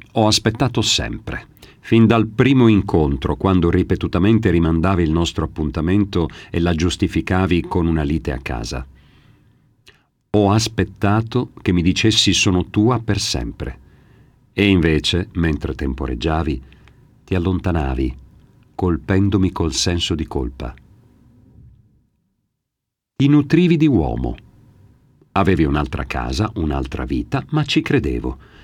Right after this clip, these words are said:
Mi accusavi di non esserci mai, ed era vero. Io non potevo esserci mai. Quando stavi male,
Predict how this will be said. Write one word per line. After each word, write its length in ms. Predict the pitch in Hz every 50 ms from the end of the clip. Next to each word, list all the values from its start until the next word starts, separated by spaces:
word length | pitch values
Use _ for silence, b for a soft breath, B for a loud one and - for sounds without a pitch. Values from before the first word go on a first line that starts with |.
| b b
Mi 120 | 98 104 127
accusavi 500 | 123 123 139 139 113 147 165 165 156 156
di 100 | 113 131
non 160 | 123 135 131
esserci 400 | 147 139 - - 131 107 - -
mai, 340 | 123 120 90 76 67 64 - -
ed 200 | 69 73 71 73
era 160 | 69 69 76
vero. 360 | 73 104 92 - 69 67 - b b b b b b b b b b b b b b _ _ -
Io 240 | 101 113 123 120 110
non 340 | 107 113 131 139 127 123
potevo 640 | 110 113 104 98 101 113 110 113 101 85 71 71 71
esserci 500 | 71 69 - - - 71 65 - - 69
mai. 400 | 65 65 65 62 60 64 64 64 - b b b b b b b b b b b b b b b b b _ _ _
Quando 380 | - - 110 110 107 104 101 98
stavi 320 | - - 104 87 87 85
male, 580 | 80 82 80 80 82 82 98 101 95 - -